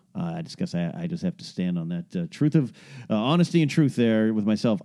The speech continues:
I, a lot of times when I was reading Vader, he talked too much,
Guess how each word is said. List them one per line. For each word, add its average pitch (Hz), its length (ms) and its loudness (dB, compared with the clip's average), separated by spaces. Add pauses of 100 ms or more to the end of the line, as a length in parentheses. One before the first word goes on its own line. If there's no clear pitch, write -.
I, 117 480 0 (100)
a 120 140 0 (160)
lot 120 420 2
of 110 140 -2
times 113 360 0
when 107 120 2
I 104 80 2
was 90 160 -4
reading 113 460 4
Vader, 117 300 2
he 98 160 -2
talked - 540 -6
too 147 160 2
much, 165 420 0